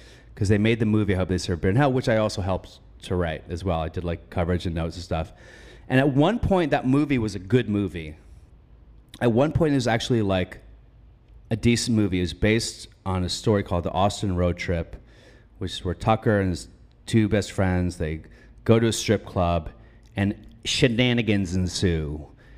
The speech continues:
The nerd guy hooks up with a hot stripper. Tucker shits his pants in an elevator,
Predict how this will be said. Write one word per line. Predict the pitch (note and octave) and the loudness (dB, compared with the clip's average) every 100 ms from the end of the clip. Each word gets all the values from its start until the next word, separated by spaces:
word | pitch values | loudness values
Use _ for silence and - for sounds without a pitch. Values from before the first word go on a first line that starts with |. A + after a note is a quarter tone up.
| - - | -20 -12
The | - | -4
nerd | G2+ A#2+ C3+ C3 | 0 2 2 2
guy | B2 A#2 | 2 4
hooks | G#2+ A2 - | 2 0 0
up | G#2 | -2
with | F#2 | -2
a | |
hot | F2 E2+ | -4 -6
stripper. | - C3 A#2 A#2+ A2 G#2 - - - - - | -4 -2 0 2 2 0 -4 -20 -20 -20 -14
Tucker | - B2 - A2+ | 0 0 2 -2
shits | - G#2+ - | -2 -6 -6
his | - | -6
pants | G#2+ F#2+ - | -4 -4 -4
in | F2+ | -4
an | G2 | 0
elevator, | A2+ G#2+ G#2+ G2+ G2+ G2 | 2 2 2 2 2 2